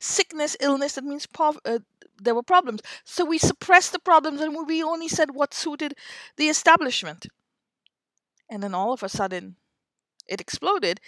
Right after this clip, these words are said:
And now they say, "Oh, well, one day, today." No, I'm sorry. As someone who grew up being considered a minority, which I don't believe in minority and majority because we're all human beings. So how does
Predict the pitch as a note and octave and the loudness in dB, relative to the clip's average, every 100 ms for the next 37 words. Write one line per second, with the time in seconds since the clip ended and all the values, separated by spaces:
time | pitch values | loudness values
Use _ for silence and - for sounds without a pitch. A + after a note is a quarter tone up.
0 | - G#3+ A#3 B3 A#3+ C4 G4+ A4 C#4+ C4 | -14 -2 0 0 0 4 4 6 4 4
1 | D4 D4+ D4+ C#4+ B3+ A#3 A#3 D#4 - A3+ | 2 0 -2 0 0 0 -2 -2 0 0
2 | A#3+ - C#4 E4 F3 - - - - - | -2 -2 0 0 -4 -8 -20 -20 -16 -4
3 | C#4 - G4 G#4+ C#4 G3+ C4 C#4 _ F#3+ | -2 0 -2 -2 -4 2 6 6 _ -10
4 | A3+ A3+ A3+ G#3 - - B3+ G#3+ G3 F#3+ | -8 -6 -6 -6 -6 -4 -2 -2 0 -4
5 | F#3 F#3 F3+ G3 A#3+ G#3 F3 F#3 F#3+ F#3+ | -4 -6 -4 0 0 0 -6 -10 -6 -6
6 | G3 A#3 A#3+ F#3 G3+ A3 F#3 F3+ F3+ F3 | -4 -4 -2 -2 -2 -2 -6 -6 -6 -6
7 | F#3 F#3 F#3+ F3+ F3 G3+ G#3+ G3+ A3 B3 | -8 -8 -10 -12 -8 -8 -6 -10 -12 -6
8 | A#3 B3+ C4 C#4 B3+ C4 D#4 D#3+ F#2 - | 0 0 0 -4 -6 -6 -6 -8 -12 -14
9 | - - - - - - - D4 C4 C4+ | -14 -14 -20 -18 -8 -2 4 4 4 0
10 | - | -2